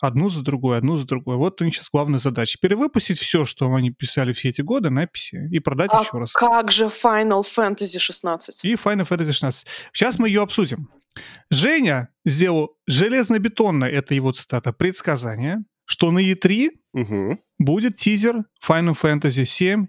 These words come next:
Speaker 1: часть два.
Speaker 3: Так, да. И?
Speaker 1: Было?
Speaker 3: Нет.
Speaker 2: Железобетонно.
Speaker 1: А еще Женя железнобетонно сказал, что будет дата релиза, а, Final Fantasy шестнадцать на Е три.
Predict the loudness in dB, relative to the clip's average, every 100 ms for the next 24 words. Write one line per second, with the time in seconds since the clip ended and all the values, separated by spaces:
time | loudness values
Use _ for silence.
0 | -2 0 0 -2 -6 -4 -2 -2 -6 _
1 | _ _ -2 -2 -4 -10 -4 -2 -2 -6
2 | -12 _ _ -10 -2 0 -2 -4 _ -2
3 | 0 2 0 -2 _ -8 -4 -4 -8 -16
4 | _ _ -20 -6 0 2 2 2 0 -2
5 | -2 -2 -6 -8 -14 _ _ -20 -20 _
6 | -20 -20 -8 -2 0 0 0 0 2 2
7 | 2 0 -4 _ -14 -4 0 2 2 2
8 | 2 0 -2 -2 2 2 2 0 2 2
9 | 4 2 2 2 2 2 2 0 0 2
10 | 2 2 2 2 2 0 0 0 0 0
11 | 0 0 0 0 0 -2 -2 -2 -2 -6
12 | -8 -2 0 0 -2 -2 0 0 -2 -4
13 | -4 -4